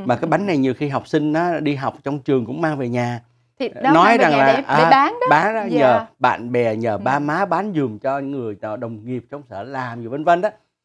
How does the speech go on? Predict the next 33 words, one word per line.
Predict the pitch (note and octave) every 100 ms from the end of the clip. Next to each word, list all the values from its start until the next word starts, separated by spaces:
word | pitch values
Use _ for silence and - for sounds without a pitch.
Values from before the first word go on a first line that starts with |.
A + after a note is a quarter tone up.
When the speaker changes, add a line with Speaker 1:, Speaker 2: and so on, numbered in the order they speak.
| _ _ _ _
Speaker 1:
À, | E3 F3 F#3
Starbucks | - _ - F#3+ G3 F#3 B3 - - _ _
mới | D3 G3 A3+ -
tuyên | E3+ D#3+
bố | D3+ D#3+ A#3
rằng | F#3 B2+ A#2
là | A2+ A2 G#2
họ | G2+ A2+ F#2+
sẽ, | G2 G#2+ G#2
à, | D3 F#3+ F#3 C3+ B2+ B2 A#2+ _ _ _ _ _ _
tân | E3 E3+ F3 E3
trang | D#3+ C#3 C#3 B2+
lại | A2+ F2 -
những | G2+ A#2
cái | C#3+ E3+ _
cửa | B2+ F#2+
hàng | A2 B2 A#2 G2+ G2
Starbucks. | _ C3 B2 D3 G3+ _ _ _ _
Và | A#2+
đặc | B2+ B2+ D3
biệt | B2+ -
trong | D#3 F3
năm | F3 F3
nay | E3 D#3 -
thì | A2+
khoảng | - E2+ G#2+
có | D#3 F3+
khoảng | A2 F#2+ A#2
sáu | _ E3 A#3+ B3+
trăm | E3+ D3+ C3+
cửa | A2 A2
hàng | B2 A2+ F#2+
Starbucks | - A#2+ D#3